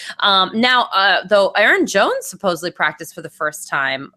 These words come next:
uh, on Wednesday since hurting his M C L,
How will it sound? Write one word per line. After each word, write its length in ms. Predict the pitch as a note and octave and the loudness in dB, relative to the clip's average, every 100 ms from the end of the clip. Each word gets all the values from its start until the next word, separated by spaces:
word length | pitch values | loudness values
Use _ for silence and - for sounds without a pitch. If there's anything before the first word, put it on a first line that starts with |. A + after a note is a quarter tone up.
| - | -8
uh, 180 | C#3+ C#3 | -6 -4
on 240 | D#3 D3+ | -6 -6
Wednesday 760 | D#3 D#3 D3+ - D3 D3 G3 - | -8 -8 -10 -4 -2 -2 -4 -6
since 300 | - E3+ - | -10 -10 -6
hurting 220 | E3+ D#3+ | -6 -4
his 140 | D#3 - | -6 -8
M 140 | D#3+ | -10
C 320 | D3+ - E3+ | -10 -8 -2
L, 340 | F#3 A3 F#3+ | 0 2 0